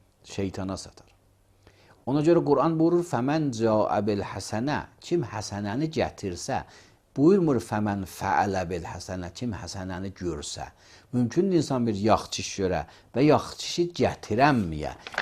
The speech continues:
İnsan ki, yaxşı işi gətirsə, ona on qat savab verərlər. Pəs şeytan insanın həsənatını da alar.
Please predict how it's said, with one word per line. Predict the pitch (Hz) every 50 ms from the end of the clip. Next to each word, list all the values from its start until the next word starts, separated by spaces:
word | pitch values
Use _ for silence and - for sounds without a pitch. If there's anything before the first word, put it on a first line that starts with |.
| - -
İnsan | 147 151 139 - 175 190 202 185
ki, | 165 - - 117
yaxşı | 117 110 95 - - - -
işi | - - 110 98 101 117
gətirsə, | 117 107 - - - 120 120 117 - 202
ona | 190 151 123 113 107
on | 98 104 104 101
qat | 90 104 95 -
savab | - - 90 85 85 82 - -
verərlər. | 82 78 78 76 73 69 69 67 69 - - - - - - - - - -
Pəs | - 156 160 151 - - - - - - - _ -
şeytan | - - - - - 160 170 165 160 165 - 170 175 202 214 214 - - - - - -
insanın | - 160 156 139 - 147 143 165 185 208 196 - - - - - _ - - - - - - - - - - _ _ - - - - 131
həsənatını | 135 131 - 143 143 147 151 143 143 - 208 214 196 143
da | 110 76
alar. | 64 65 71 67 65 62